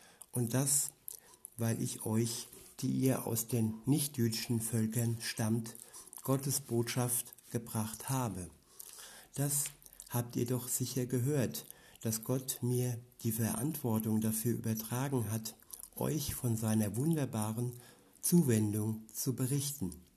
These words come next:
Ich wiederhole, "Das habt ihr doch sicher gehört, dass Gott mir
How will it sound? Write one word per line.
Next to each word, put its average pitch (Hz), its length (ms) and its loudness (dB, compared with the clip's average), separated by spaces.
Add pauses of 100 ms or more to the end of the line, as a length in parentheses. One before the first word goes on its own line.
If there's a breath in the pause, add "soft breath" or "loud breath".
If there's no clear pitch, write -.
(1300)
Ich 90 180 -12
wiederhole, 110 560 0 (800 loud breath)
"Das 165 420 2
habt 117 280 -2
ihr 110 100 2
doch 110 300 0
sicher - 400 2
gehört, 117 640 0 (380 loud breath)
dass 110 240 0
Gott 143 320 -2
mir 110 320 2